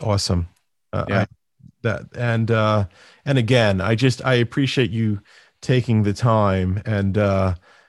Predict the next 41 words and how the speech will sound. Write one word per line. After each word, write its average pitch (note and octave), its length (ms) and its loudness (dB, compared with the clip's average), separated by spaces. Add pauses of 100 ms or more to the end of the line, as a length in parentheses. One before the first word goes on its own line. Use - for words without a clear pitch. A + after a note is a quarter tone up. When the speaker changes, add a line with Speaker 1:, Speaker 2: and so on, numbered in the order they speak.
(120)
Speaker 1:
uh, G2+ 240 0
and A2 180 2
I A2 80 4
just A2+ 240 -2
love A#2 240 2
the A#2+ 80 2
lesson A2 420 2
of G2 200 0
the F#2+ 100 -2
audacious G2+ 560 -2
phone G2 300 -2
call. F2 480 -4 (340)
Uh, F2+ 440 -4
and, G2+ 460 0
uh, F#2+ 420 0 (520)
you G#2 60 -4
know, G2+ 220 0
again, B2+ 340 2
we're A#2+ 80 2
gonna B2+ 140 4
have B2+ 120 0
to C3 80 -2
continue B2+ 420 2
this A2+ 160 -2
conversation G#2 800 0
further. G2+ 760 2
You G#2 180 -4
and F#2+ 100 0
I F#2+ 180 0
are G2 100 0
going F#2+ 200 -2
to G#2 80 -6
have F#2 180 -4
to F#2 120 -8 (360)
just - 260 -4
talk G#2 260 -2
more G2+ 240 0
one-on-one F#2+ 540 -2
further, F#2+ 500 -2
I E2+ 120 -4
see, F#2 500 -8